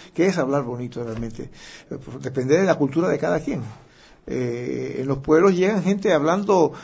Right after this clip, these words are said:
charlatanerías en las plazas y la gente se, se reúne en torno a ellos y les dice que, "Oye, que, que bien hablan", no hablan nada bien, es que uno se deja impresionar por el primero que pasa. Entonces,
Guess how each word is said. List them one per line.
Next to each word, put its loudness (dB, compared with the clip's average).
charlatanerías 0
en -2
las -6
plazas -2
y -4
la -2
gente -2
se, 0
se 0
reúne 2
en -4
torno 4
a 6
ellos 2
y 2
les -2
dice -2
que, -4
"Oye, 0
que, -4
que -2
bien 2
hablan", 0
no 0
hablan 0
nada 2
bien, 0
es -2
que -4
uno 4
se -2
deja 0
impresionar -6
por -4
el -2
primero -4
que -8
pasa. -8
Entonces, 2